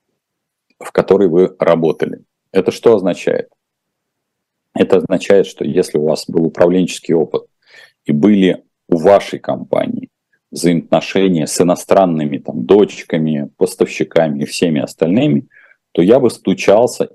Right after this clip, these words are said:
именно в те компании, а, с которыми ваша компания или там, где вы работали, до этого взаимодействовала, чтобы хоть как-то можно было бы перенести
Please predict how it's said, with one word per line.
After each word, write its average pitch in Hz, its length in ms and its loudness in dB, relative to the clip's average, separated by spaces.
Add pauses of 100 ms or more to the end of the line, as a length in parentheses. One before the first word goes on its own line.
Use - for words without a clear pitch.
именно 87 360 0
в - 180 -20
те 123 200 2
компании, 117 720 -2 (480)
а, 82 320 4
с - 100 -12
которыми 107 480 0
ваша 92 440 2
компания 78 600 0
или 80 440 -2
там, 104 200 4
где 104 160 2
вы 104 120 4
работали, 82 640 0 (160)
до 80 340 2
этого 98 340 2
взаимодействовала, 82 920 -2 (640)
чтобы - 280 -2
хоть - 260 2
как-то 98 420 0
можно 92 480 0
было 85 280 0
бы 78 140 -2
перенести 82 1000 -2